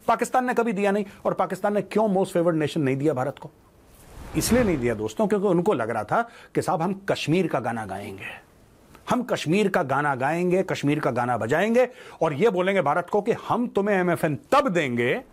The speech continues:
जब तुम कश्मीर पे बातचीत करोगे और कश्मीर का मसला सॉल्व करोगे।" ये पाकिस्तान का हर समय एक, एक, एक point of view रहा है। और ये कितना घटिया point of view है,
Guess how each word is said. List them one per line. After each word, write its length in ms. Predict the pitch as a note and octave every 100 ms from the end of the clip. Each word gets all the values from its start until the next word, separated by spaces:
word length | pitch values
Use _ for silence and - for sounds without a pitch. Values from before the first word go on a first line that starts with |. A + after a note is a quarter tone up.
| - - - - - - - - - - _ _ _ _ _ _ _ -
जब 180 | D3 F3+
तुम 120 | F#3
कश्मीर 360 | D#3 D3+ C#3 B2+
पे 100 | B2+
बातचीत 360 | A2+ - A#2+
करोगे 340 | - A2 D3 A#3 - -
और 140 | - -
कश्मीर 260 | - C3
का 100 | B2
मसला 280 | G#2 G2+ C3+ - _
सॉल्व 280 | - B2+ F#2+ -
करोगे।" 280 | F#2+ A2+ G#3 - -
ये 100 | G#3
पाकिस्तान 600 | - D3 - - C3 C3+
का 120 | B2+
हर 140 | F#2+ C#3
समय 240 | C3+ B2
एक, 120 | F3+ - - -
एक, 160 | D#3+
एक 200 | - - - -
point 220 | A3+ A3+ F#3
of 80 | A#2+
view 140 | C3+
रहा 180 | G#2+ F#2+
है। 200 | - -
और 100 | F3+
ये 40 | F#3
कितना 260 | F#3+ A3+
घटिया 400 | A#3 - G#2+ A3 A3+
point 240 | D#3+ D3
of 120 | A#2
view 220 | A2 G2+
है, 180 | E3+ F3